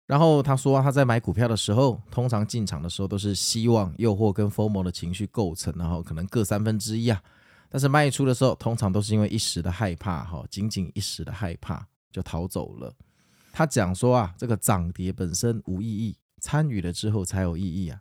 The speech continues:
涨跌本身也没有情绪，但是你入场了之后就会有情绪。哎，我觉得这句话真的非常好，大家把它记下来哦。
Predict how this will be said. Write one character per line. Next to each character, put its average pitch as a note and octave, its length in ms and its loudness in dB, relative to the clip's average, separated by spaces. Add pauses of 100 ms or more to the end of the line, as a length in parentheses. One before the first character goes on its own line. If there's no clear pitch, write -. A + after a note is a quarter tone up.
涨 F#2 240 -4
跌 G2 160 -4
本 F#2+ 160 -2
身 C3 240 -2
也 F2+ 140 -4
没 G#2+ 140 -2
有 A2+ 100 0
情 F#2 340 -6
绪， C3+ 300 -4 (340)
但 A#2 140 -4
是 - 100 -2
你 G2 140 0
入 A#2 260 4
场 D#2 280 -6
了 D2+ 40 -8
之 F2+ 140 -6
后 G#2 160 0
就 A2+ 140 -2
会 A#2 100 -2
有 D#2+ 80 -4
情 E2 300 -8
绪。 - 100 -8
哎， B2 100 0
我 G2+ 60 2
觉 C3+ 100 -4
得 C3 40 -2
这 D3 100 0
句 C3+ 160 -2
话 B2 160 2
真 A2+ 80 -2
的 G#2 80 -2
非 A2 140 -4
常 G#2 160 -2
好， G#2 120 -6
大 G#2 140 -4
家 G2+ 140 -2
把 - 140 -12
它 F#2+ 60 -6
记 G#2+ 200 -12
下 A2 180 -2
来 F#2+ 140 0
哦。 A2 200 -2